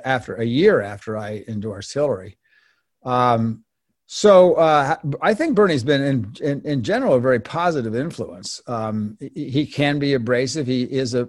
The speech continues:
a somewhat of a polarizing figure, but he said a lot of things that need to be said. And I think the reason he gets, uh, uh, elected in what I would call a center-left state, which is Vermont, is because he says things that have to be said that nobody else or not very many other people are saying.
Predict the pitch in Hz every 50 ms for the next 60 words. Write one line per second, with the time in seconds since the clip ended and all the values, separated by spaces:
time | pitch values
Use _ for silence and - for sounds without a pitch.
0 | 123 - - 131 117 - - 131 127 131 123 120 113 110 101 - 139 143 135 131
1 | 123 117 113 110 107 110 107 - 196 233 214 151 123 123 123 113 - 202 254 220
2 | 131 139 196 226 180 123 147 190 190 127 127 104 127 156 165 135 120 107 110 101
3 | 98 - - 226 240 226 143 98 104 120 - _ _ _ _ _ _ _ - 123
4 | 139 147 156 175 143 131 139 143 170 208 196 190 180 156 147 131 113 123 143 139
5 | 127 - - - - 143 131 - _ - 131 120 - - - 120 117 123 147 190
6 | 208 202 - 131 120 120 123 123 120 123 120 123 120 113 123 147 165 147 127 113
7 | 127 120 110 110 107 - - 147 143 139 143 127 113 120 120 117 110 - - -
8 | - - 170 170 156 127 123 - 127 113 110 110 104 98 110 107 110 131 185 202
9 | 175 135 135 143 - _ _ _ _ _ _ _ - - 147 147 160 180 156 -
10 | - 123 120 110 151 147 - - 120 113 135 147 - - 117 120 135 131 143 143
11 | 104 113 120 120 - 127 117 131 135 127 - 175 202 208 160 117 127 110 117 120
12 | 131 139 143 139 139 139 139 139 147 151 120 127 117 113 135 151 151 113 101 107
13 | 123 156 196 208 156 117 120 120 123 123 123 120 123 127 120 - 139 165 175 202
14 | 160 113 101 101 - 127 113 95 92 92 95